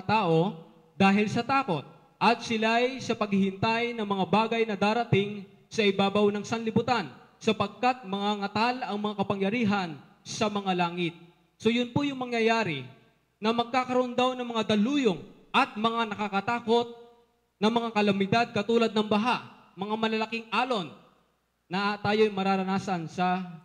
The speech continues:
huling panahon. Yan katulad niyan, yan po yung nangyari noon sa Japan. Na kanila pang imbis na sila'y tumakbo,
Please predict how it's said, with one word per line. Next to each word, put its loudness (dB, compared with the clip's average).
huling 0
panahon. -4
Yan -2
katulad 0
niyan, 0
yan -4
po 6
yung -6
nangyari -2
noon -4
sa -2
Japan. -2
Na -2
kanila 2
pang 0
imbis -2
na -4
sila'y -4
tumakbo, -6